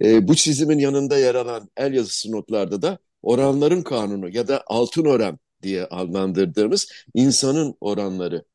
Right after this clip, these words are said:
yazılıdır. Fakat, e, yine bu çizimde çok önemli bir mesaj daha bulunduğu, e, söyleniyor, e, iddia ediliyor. Leonardo çizmiş olduğu bu figürün etrafını çevreleyen, e, o daire ile,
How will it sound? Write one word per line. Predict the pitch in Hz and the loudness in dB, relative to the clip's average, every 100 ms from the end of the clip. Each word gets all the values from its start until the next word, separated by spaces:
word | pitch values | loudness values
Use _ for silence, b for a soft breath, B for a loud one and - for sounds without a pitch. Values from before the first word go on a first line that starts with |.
| _ | _
yazılıdır. | 92 90 87 87 98 127 - _ _ _ _ _ _ _ _ - | -8 -6 -4 0 0 0 -4 _ _ _ _ _ _ _ _ -2
Fakat, | 135 202 - B B B _ - | 0 0 -2 B B B _ 0
e, | 107 | 2
yine | 107 135 220 | 4 4 2
bu | 214 | 0
çizimde | 208 151 127 120 | -2 -4 -6 -6
çok | - 180 180 | -6 -6 -6
önemli | 165 160 165 165 | -4 -4 -4 -6
bir | 156 | -4
mesaj | 143 131 147 143 - | -2 -4 -4 -6 -6
daha | 123 139 - _ _ - | -6 -8 -10 _ _ -8
bulunduğu, | 104 110 107 95 95 82 - - | -6 -4 -4 0 0 -2 -6 -6
e, | 90 87 87 85 | -4 -2 -4 -4
söyleniyor, | - 101 85 87 80 98 143 165 - | 0 0 0 -2 -2 -2 -4 -8 -12
e, | 85 80 76 | -8 -6 -6
iddia | 73 82 90 87 | -6 -4 0 0
ediliyor. | 85 76 131 190 B B B - | 0 0 0 0 B B B -4
Leonardo | 110 120 135 160 165 139 | 2 2 2 2 0 -4
çizmiş | - 139 123 180 151 | -6 -8 -8 -8 -4
olduğu | 143 113 120 107 87 | -4 -2 -4 -4 -4
bu | 139 - | -6 -8
figürün | - 123 117 135 147 123 | -8 -6 -2 0 -2 -2
etrafını | 117 101 120 120 - 180 | -6 -6 -6 -6 -6 -6
çevreleyen, | - 143 117 107 104 101 - _ _ _ | -2 -2 0 -2 -4 -6 -8 _ _ _
e, | 101 104 98 | -6 -4 -2
o | 92 73 95 | -4 -6 -4
daire | 110 113 117 143 175 | -2 0 2 2 2
ile, | 151 104 | 2 -2